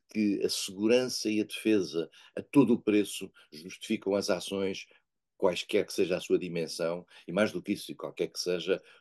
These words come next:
o, a, a, a maneira como se olha para o direito internacional. Eh, Israel é um país que vive à margem do direito internacional com frequência, nomeadamente à margem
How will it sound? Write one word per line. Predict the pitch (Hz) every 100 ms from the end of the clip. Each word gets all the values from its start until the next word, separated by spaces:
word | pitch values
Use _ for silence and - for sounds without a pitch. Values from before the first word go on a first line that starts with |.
| _
o, | 80 73 - -
a, |
a, | - - 76 69 - -
a | 73
maneira | 85 90 95
como | - 92
se | -
olha | 92 90
para | -
o | 82
direito | 85 82
internacional. | 76 78 80 - 76 67 - _ _ _ -
Eh, | 76 71
Israel | 65 - 78 82
é | 82
um |
país | 78 82 -
que | 76
vive | 82 80
à | 90
margem | 90 113 - 76
do | 69
direito | 71 76 73
internacional | 71 71 71 73 69 62 _ _ -
com | 80
frequência, | - - 82 113 - - _ -
nomeadamente | 82 76 78 76 78 78 - _
à | -
margem | 82 87 78 78